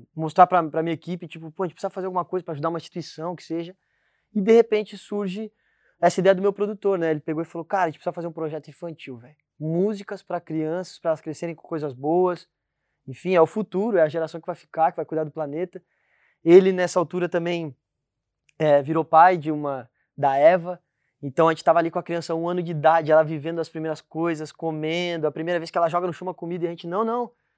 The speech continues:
comida é um negócio sagrado, não, não pode jogar no chão." Então, tudo isso foi sendo, cara, uma inspiração pro, pro, pro projeto, né? E aí a gente veio, começou a, a gravar as músicas. E como é que vai se chamar o projeto? Primeira coisa,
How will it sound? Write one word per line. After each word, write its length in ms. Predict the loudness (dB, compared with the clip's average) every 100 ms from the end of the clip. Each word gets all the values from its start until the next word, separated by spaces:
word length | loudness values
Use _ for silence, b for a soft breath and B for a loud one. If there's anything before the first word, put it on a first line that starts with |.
| _
comida 260 | -8 -4 -2
é 20 |
um 20 |
negócio 240 | -2 -6 -12
sagrado, 600 | -12 -6 -4 -4 -4 -8
não, 320 | -8 -6 -8
não 100 | -10
pode 180 | -10 -10
jogar 160 | -10 -10
no 100 | -12
chão." 360 | -10 -8 -8 -12 _ _ _ _
Então, 220 | 2 2
tudo 340 | -2 -6 -4
isso 400 | -6 -8 -10 -12 -12 _ _ _ _
foi 460 | 2 6 6 4 -6 _
sendo, 600 | -2 0 0 -2 -8 -10 2
cara, 200 | 2 4
uma 100 | -2
inspiração 500 | -2 -4 -4 -4 -2
pro, 160 | -4
pro, 380 | -6 -4 -2 -4
pro 160 | -4 -6
projeto, 500 | -2 -2 -2 -4 -6
né? 140 | -18 _ _ _
E 80 | 2
aí 200 | 4 4
a 60 |
gente 380 | 2 -2 -6 -10 -12 _ _
veio, 380 | 6 10 10 8 -2
começou 360 | -4 -2 -2 -2
a, 180 | -2 -2
a 40 |
gravar 260 | 0 0 2
as 80 | 0
músicas. 560 | -2 -2 -4 -10 -20 _ _ _ _
E 320 | -4 -2 -4 -4
como 120 | 2
é 60 | 2
que 60 |
vai 80 | 0
se 60 | -6
chamar 120 | -6
o 60 | -4
projeto? 420 | -4 -6 -8 -20 _ _ _ _ _ _ _ _
Primeira 300 | -4 -2 -2
coisa, 400 | -4 -6 -6 -8